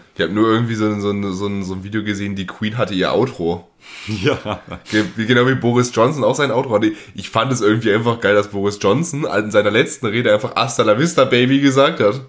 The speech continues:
Speaker 2: Das ist halt wirklich, ähm, Leader-Potential. Also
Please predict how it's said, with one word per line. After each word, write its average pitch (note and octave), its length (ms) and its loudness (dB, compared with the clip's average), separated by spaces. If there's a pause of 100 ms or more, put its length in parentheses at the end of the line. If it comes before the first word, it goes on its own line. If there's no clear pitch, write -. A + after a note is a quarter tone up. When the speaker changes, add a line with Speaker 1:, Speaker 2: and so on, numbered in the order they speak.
(220)
Speaker 2:
Das F#2+ 160 -8
ist A#2 160 -2
halt G2 180 0
wirklich, G#2 480 -6
ähm, F2 760 -4
Leader-Potential. F#2 840 -4 (300)
Also F#2 340 -4